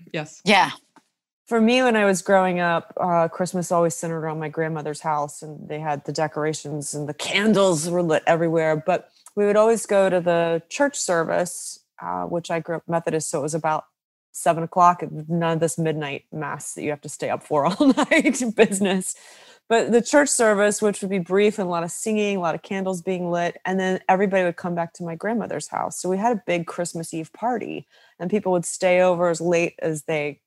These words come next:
Speaker 3: as they wanted to. And we started, my husband and I started doing that here in Charleston, of having a Christmas Eve drop-in.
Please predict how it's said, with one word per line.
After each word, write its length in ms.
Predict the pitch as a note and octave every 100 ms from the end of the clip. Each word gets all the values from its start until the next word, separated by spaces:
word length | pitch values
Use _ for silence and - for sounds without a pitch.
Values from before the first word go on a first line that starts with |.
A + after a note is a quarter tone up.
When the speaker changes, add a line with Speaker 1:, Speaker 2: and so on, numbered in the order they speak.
| _ _
Speaker 3:
as 160 | F3 D#3+
they 100 | F3
wanted 340 | D#3+ F#4 G3+
to. 320 | - - B2 C3+ _ _ _ _ _ -
And 400 | G3 F#3 F#3 F3+ F3 _ _ _ _
we 240 | G3 B3+ E4+
started, 540 | - - G#3 G3+ G3
my 120 | G3+
husband 300 | C4 B3 G3+
and 80 | F#3+
I 60 | F3
started 360 | E3+ F3+ F3 E3+
doing 300 | E3+ E3 D#3+
that 480 | E2+ D3+ - - -
here 380 | - B3 A3 F3+
in 120 | E3+
Charleston, 460 | - F#3+ F#3+ - E3+
of 80 | E3
having 260 | E3+ E3+
a 40 | E3
Christmas 460 | - F3 E3+ E3 D#3+
Eve 340 | E3 D#3 D3+ _ F#3+
drop-in. 640 | E3 D3 C3 E2+ F#2